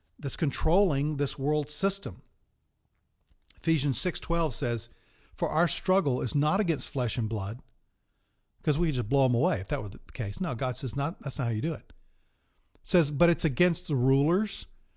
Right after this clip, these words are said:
powers, against the world forces of this darkness,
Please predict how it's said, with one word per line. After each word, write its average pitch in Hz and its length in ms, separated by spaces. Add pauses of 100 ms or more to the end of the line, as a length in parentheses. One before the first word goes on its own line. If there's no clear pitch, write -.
(420)
powers, 156 800 (400)
against 135 320
the 143 80
world 139 420
forces 156 560
of 139 120
this 135 160
darkness, 147 760